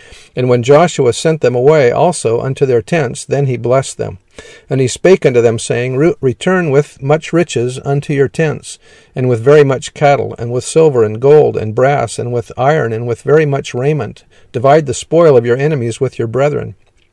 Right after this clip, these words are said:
And the children of Reuben and the children of Gad and the half tribe of Manasseh returned and departed from the children of Israel out of Shiloh,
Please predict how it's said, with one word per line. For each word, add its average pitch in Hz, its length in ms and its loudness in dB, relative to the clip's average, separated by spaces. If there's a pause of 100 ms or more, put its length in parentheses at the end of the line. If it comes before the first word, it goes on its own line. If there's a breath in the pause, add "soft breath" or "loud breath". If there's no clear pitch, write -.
(1160 loud breath)
And 135 120 4
the 120 40 2
children 185 360 0
of 120 120 0
Reuben 135 400 4
and 131 140 -6
the 123 80 -4
children 165 340 -2
of 117 140 0
Gad 139 340 0
and 127 120 -4
the 123 180 -10
half 156 240 -2
tribe 139 300 0
of 120 80 -4
Manasseh 127 480 -4
returned 120 500 -2
and 117 140 -4
departed 135 420 0
from 117 160 -6
the 113 80 -4
children 139 320 0
of 117 100 -2
Israel 131 440 0
out 143 180 2
of 117 100 -2
Shiloh, 135 520 -2